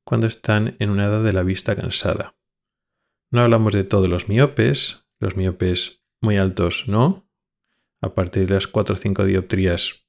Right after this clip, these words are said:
pues ya no es tanta ventaja. Los miopes muy leves de, yo qué sé, media dioptría, pues sí, tienen cierta ventaja con la vista cansada al principio, pero tampoco una cosa muy exagerada. Y cuando la miopía es muy asimétrica,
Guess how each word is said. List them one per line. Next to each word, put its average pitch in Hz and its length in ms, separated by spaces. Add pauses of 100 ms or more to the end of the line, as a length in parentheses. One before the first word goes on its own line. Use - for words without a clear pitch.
pues - 280
ya 95 120
no 95 140
es - 120
tanta 98 280
ventaja. 127 640 (640)
Los 104 260
miopes 101 320
muy 110 160
leves 104 340
de, 85 320
yo 95 120
qué 92 100
sé, 90 180
media 90 240
dioptría, 95 580
pues - 420
sí, - 380
tienen 87 300
cierta 90 720 (540)
ventaja 98 640
con 95 120
la 87 60
vista 95 240
cansada 95 360
al 92 80
principio, 95 480
pero - 180
tampoco 90 500
una 92 280
cosa 95 340
muy 98 160
exagerada. 147 720 (440)
Y 123 160
cuando 127 240
la 117 100
miopía 110 420
es - 100
muy 110 340
asimétrica, 110 1000